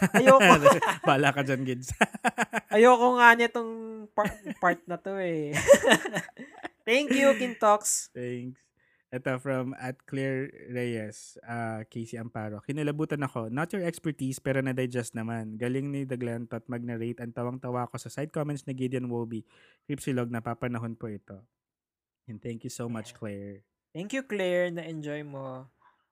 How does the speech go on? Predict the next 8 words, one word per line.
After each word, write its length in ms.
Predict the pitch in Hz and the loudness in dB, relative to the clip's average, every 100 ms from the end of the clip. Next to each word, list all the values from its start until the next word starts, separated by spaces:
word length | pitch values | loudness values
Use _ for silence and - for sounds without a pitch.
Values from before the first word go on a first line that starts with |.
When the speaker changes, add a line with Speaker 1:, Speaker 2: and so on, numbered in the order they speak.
| _ _ | _ _
Speaker 1:
Ah, 840 | 165 160 151 147 147 143 143 143 139 _ _ _ _ _ _ _ _ _ _ _ _ _ _ _ _ _ _ _ _ _ _ _ _ _ | -4 -2 0 -2 -4 -6 -8 -12 -16 _ _ _ _ _ _ _ _ _ _ _ _ _ _ _ _ _ _ _ _ _ _ _ _ _
ah, 160 | 180 185 | -4 -2
ito, 200 | 156 143 | -4 -8
ito. 380 | 135 156 151 131 127 | -8 -8 -6 -8 -8
Sabi 340 | - 196 202 247 | 0 0 2 -2
ni 220 | 247 233 | 0 2
Red 340 | 208 214 - | 6 4 4
Anatomy, 800 | 170 170 160 156 147 139 135 139 | -6 -2 -2 -2 -10 -12 -16 -18